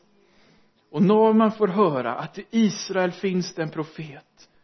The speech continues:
där kan det finnas hjälp att få. Och då gör han den här tabben som många människor gör.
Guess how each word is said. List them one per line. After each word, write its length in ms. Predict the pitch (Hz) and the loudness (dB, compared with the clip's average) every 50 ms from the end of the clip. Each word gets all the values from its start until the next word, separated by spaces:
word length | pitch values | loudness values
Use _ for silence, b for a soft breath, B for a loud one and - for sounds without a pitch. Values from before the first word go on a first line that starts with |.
| _ _ _ _ _ _ _ _ _ _ _ _ _ _ _ _ _ _ _ _ | _ _ _ _ _ _ _ _ _ _ _ _ _ _ _ _ _ _ _ _
där 120 | - 160 160 | -12 -12 -12
kan 320 | - - 175 165 165 165 | -10 -10 -8 -6 -6 -6
det 100 | 151 147 | -6 -6
finnas 440 | 139 - 175 147 127 127 123 - - - | -6 -6 -6 -6 -6 -8 -12 -14 -12 -8
hjälp 420 | 143 143 156 147 131 - _ - 135 | -8 -6 -8 -8 -12 -16 _ -20 -20
att 60 | 123 | -20
få. 300 | - - 127 - - - _ _ _ _ _ _ _ _ _ _ _ _ _ | -18 -18 -20 -20 -20 -20 _ _ _ _ _ _ _ _ _ _ _ _ _
Och 100 | - 190 | -4 0
då 80 | 208 233 | 4 6
gör 180 | 226 233 214 202 | 8 8 8 6
han 160 | 208 196 196 | 4 2 2
den 140 | 202 190 185 | 2 0 2
här 140 | 180 160 | 0 0
tabben 580 | 151 - - 196 180 170 165 156 170 214 226 226 | 0 -2 -2 -4 -4 -2 0 0 2 2 0 -2
som 380 | - - 208 190 185 185 - - | -4 -4 -4 -4 -4 -4 -8 -6
många 260 | 180 180 175 165 160 160 | -2 -2 0 0 0 0
människor 420 | 165 156 151 147 139 139 151 147 | 0 -2 -2 -4 -6 -8 -6 -2
gör. 260 | 135 139 180 254 320 | 0 0 0 0 -2